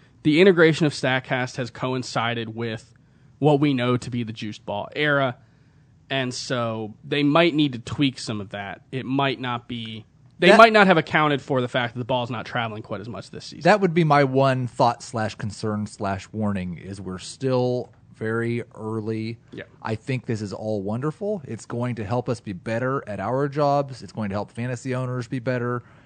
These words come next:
Speaker 2: at running their teams. But
Speaker 1: Running, running or ruining?
Speaker 2: Running.
Speaker 1: Okay. <laughs>
Speaker 2: But there's, there's still, you need to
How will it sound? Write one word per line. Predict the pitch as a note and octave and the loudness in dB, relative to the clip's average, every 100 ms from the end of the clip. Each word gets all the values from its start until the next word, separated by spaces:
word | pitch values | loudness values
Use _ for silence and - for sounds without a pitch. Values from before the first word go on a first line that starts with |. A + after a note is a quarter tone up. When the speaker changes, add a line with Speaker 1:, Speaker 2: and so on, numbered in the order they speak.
| - - | -20 -12
Speaker 2:
at | G2+ | -8
running | A2 G#2 G2 | -4 -2 -2
their | E2 | -4
teams. | - D#3 D3+ C#3 C#3 - _ - - _ _ - - | -4 -2 -2 -2 -8 -12 _ -20 -20 _ _ -20 -6
But | - | 0
Speaker 1:
Running, | D3+ F3 - | 0 0 -2
running | B2+ C#3+ A#3 | 0 2 2
or | C#3 | 0
ruining? | G2 B2+ G#2 - - - - | 0 0 -2 -6 -20 -18 -4
Speaker 2:
Running. | D#3 A#2 G2+ C3+ _ | 0 2 0 -6 _
Speaker 1:
Okay. | A2 - - - _ - - E3 C4 | -18 -18 -20 -20 _ -6 0 2 2
<laughs> | - - _ - _ _ - D#3 - | 0 -2 _ -20 _ _ -14 -4 6
Speaker 2:
But | C#4 F#3 D3+ - - - - - | 10 10 6 0 -12 -12 -16 -2
there's, | G3+ F#3 - - | 2 2 0 2
there's | G#3+ E3+ | 4 4
still, | - - G#3 G3 F#3+ F#3 F3 E3+ - _ _ _ - _ G#3 G3+ | -2 -2 4 6 6 6 2 -2 -10 _ _ _ -20 _ -20 -18
you | C4 B3+ | -14 -8
need | D4 B3+ | -6 -4
to | A3+ | -6